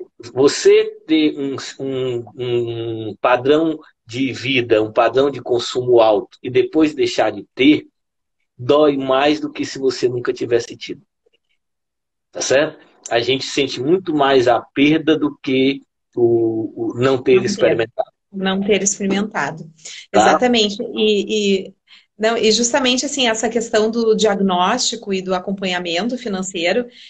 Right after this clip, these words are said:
Speaker 2: eles vão ser aliados nesse sentido, né? Porque no momento que eu tenho esse controle com aspecto positivo, eu vou conseguir identificar se aquilo ali pra mim vale a pena agora, não vale a pena, eu preciso, não preciso.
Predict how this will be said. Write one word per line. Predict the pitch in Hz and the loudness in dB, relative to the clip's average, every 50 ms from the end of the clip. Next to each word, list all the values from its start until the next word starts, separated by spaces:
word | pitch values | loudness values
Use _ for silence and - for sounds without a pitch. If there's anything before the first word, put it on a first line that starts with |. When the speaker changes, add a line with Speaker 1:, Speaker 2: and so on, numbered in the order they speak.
| - _ - | -14 _ 0
Speaker 2:
eles | 208 202 196 220 220 220 - | 2 2 4 4 2 2 2
vão | 208 226 226 233 240 | 2 2 2 2 2
ser | - - 233 233 | 0 0 2 2
aliados | 226 240 240 247 247 254 277 311 269 254 240 202 | 2 4 4 2 2 2 2 0 0 -2 -4 -2
nesse | 202 185 185 185 196 - | -2 -4 -4 -4 -8 -8
sentido, | - 185 175 - - - 143 127 - - - _ _ _ | -8 -8 -6 -6 -6 -6 -6 -10 -12 -14 -20 _ _ _
né? | 170 160 156 151 175 202 - | -10 -6 -4 -4 -4 -4 -4
Porque | 220 220 - - 208 | -6 -6 -2 0 0
no | 202 202 | 2 2
momento | 208 214 208 208 208 220 233 240 | 2 0 0 0 -2 -4 -4 -4
que | - 254 | -2 0
eu | 240 233 233 | 0 0 2
tenho | 240 240 226 220 220 220 214 | 2 2 4 4 4 4 4
esse | 202 196 208 - - 220 180 - - _ _ _ _ _ | 4 2 -2 -2 -2 -4 -4 -6 -8 _ _ _ _ _
controle | - 208 202 196 196 196 202 208 196 202 208 214 214 208 208 190 190 190 | -6 -2 -2 0 0 2 2 4 4 6 6 8 8 6 6 2 0 -4
com | 196 185 | -4 -4
aspecto | 190 190 - 202 190 196 - | -4 -2 -2 -2 -2 -2 -2
positivo, | - 208 190 180 180 175 - - 208 240 262 247 240 226 - - | -4 -4 -4 -4 -6 -10 -8 -4 -2 -2 -2 -2 -2 -2 -2 0
eu | 214 202 202 | 0 0 0
vou | 196 214 208 202 | 0 0 0 0
conseguir | 214 214 214 208 - 240 190 202 220 | 0 -4 -6 -6 -8 -10 -6 -4 -2
identificar | 220 208 220 220 220 - - 240 240 240 220 214 214 | 2 2 2 2 0 -2 -4 -4 -2 -2 -2 -2 -2
se | - 226 | -4 -10
aquilo | - - 220 220 | -10 -4 0 0
ali | 220 214 220 226 | 2 2 0 -4
pra | 226 233 220 | -4 -4 -4
mim | 208 208 208 208 202 | -4 -2 -4 -4 -2
vale | 202 202 196 214 233 | -2 -2 0 0 -2
a | 233 | -2
pena | 233 233 226 220 226 | -4 -4 -6 -6 -6
agora, | 220 208 214 214 226 226 220 220 208 208 | -6 -4 0 0 2 2 2 2 0 -2
não | 202 202 196 | -4 -6 -4
vale | 208 196 202 214 | -4 -4 -4 -4
a | 202 | -6
pena, | - 220 220 220 214 208 | -4 -2 -2 0 -2 -2
eu | 202 | -6
preciso, | 208 208 214 - - - 233 233 240 240 240 208 214 220 - _ _ _ - _ | -10 -14 -14 -12 -10 -6 -2 0 2 2 2 2 0 -2 -4 _ _ _ -16 _
não | 208 214 214 220 | -2 0 2 2
preciso. | 208 226 220 214 214 - 226 233 240 233 233 226 220 | 2 0 0 0 0 0 0 2 2 2 2 2 -2